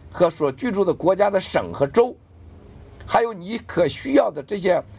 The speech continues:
股票的颜色，可能会有选择的机会，以及更多的个人确认你付款的信息或委托付款的信息，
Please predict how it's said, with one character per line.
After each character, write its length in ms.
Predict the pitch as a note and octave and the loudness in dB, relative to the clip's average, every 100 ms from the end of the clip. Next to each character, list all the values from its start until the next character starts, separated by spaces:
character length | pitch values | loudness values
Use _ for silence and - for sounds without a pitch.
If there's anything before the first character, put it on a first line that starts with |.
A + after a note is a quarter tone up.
| - - | -20 -6
股 200 | F3 D3 | 0 0
票 300 | A2+ C#4 F#3 | 4 2 2
的 120 | D3 | -8
颜 240 | G#2 G2 F3+ | -12 -10 -4
色， 280 | C4 A3 - | 0 0 0
可 180 | - B2 | -4 0
能 140 | D3 | 0
会 140 | F#3+ A3 | 2 2
有 140 | D#3+ | 2
选 260 | E3 D#3+ F#2+ | 2 -2 -2
择 120 | A2 | -2
的 80 | D3+ | -2
机 180 | - D3 | 0 0
会， 200 | B2 - - - - - - - - | 0 -6 -12 -18 -18 -16 -16 -16 -2
以 280 | E3+ G#3+ F3 | 0 2 0
及 300 | - G3 B3+ | 0 0 0
更 340 | - C4+ G3+ | 2 2 2
多 200 | F3+ G#3 | 2 2
的 100 | F#3+ | 2
个 220 | - B3+ F3 | 0 2 2
人 180 | D#3 | 0
确 240 | D#3 - D#4 | -2 2 2
认 260 | E3+ F3 A#2 - - | 4 -2 -2 -16 -8
你 180 | C3+ D3 | 0 0
付 280 | C#3+ C#4+ F#3+ | 0 -2 0
款 200 | - G2 | -2 -4
的 80 | A#2 | -2
信 220 | A#3+ F3 | -2 -2
息 300 | F3 G3+ - - - | -2 -4 -6 -12 -12
或 220 | - A3 A3 | 2 2 4
委 260 | D#3 A2 | -2 -8
托 180 | G#2 A#3+ | 0 0
付 160 | A#3 C4 | 2 -4
款 160 | F3 | -4
的 80 | A2+ | -4
信 200 | G#2 C3 | -6 -6
息， 240 | A#2+ A#2+ | -4 -8